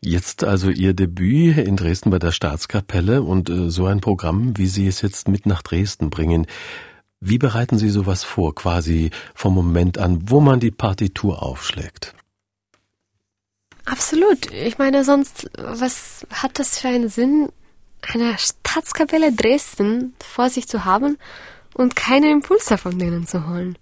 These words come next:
Speaker 2: Das wäre doch absolut sinnlos.
Speaker 1: Ja, nun gibt's ja beim Dirigenten und Dirigentinnen ganz unterschiedliche Körpersprachen, unterschiedliche Arten der Zeichengebung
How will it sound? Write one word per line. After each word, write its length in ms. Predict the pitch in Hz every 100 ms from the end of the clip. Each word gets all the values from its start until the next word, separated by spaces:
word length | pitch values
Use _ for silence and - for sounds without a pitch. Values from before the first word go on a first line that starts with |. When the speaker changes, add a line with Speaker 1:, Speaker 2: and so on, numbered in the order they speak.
| _ _ -
Speaker 2:
Das 220 | 247 -
wäre 160 | 285 285
doch 160 | 285 - _ _ -
absolut 480 | 247 - - 294 285 - - -
sinnlos. 600 | - 277 233 - - - _ - _ _ _ _ - - - - - -
Speaker 1:
Ja, 80 | 120
nun 160 | 120
gibt's 240 | 117 151 -
ja 120 | 139
beim 260 | 120 120 113
Dirigenten 580 | 120 104 104 147 147
und 140 | 113 107
Dirigentinnen 680 | 107 92 101 143 143 120 110
ganz 280 | 104 101
unterschiedliche 800 | - 131 151 - - 120 104 113
Körpersprachen, 920 | - - 160 147 - - 101 104 - 85
unterschiedliche 680 | 123 135 - 123 107 -
Arten 320 | 82 98 - 110
der 160 | 95
Zeichengebung 920 | - 98 104 135 113 92 104 104 104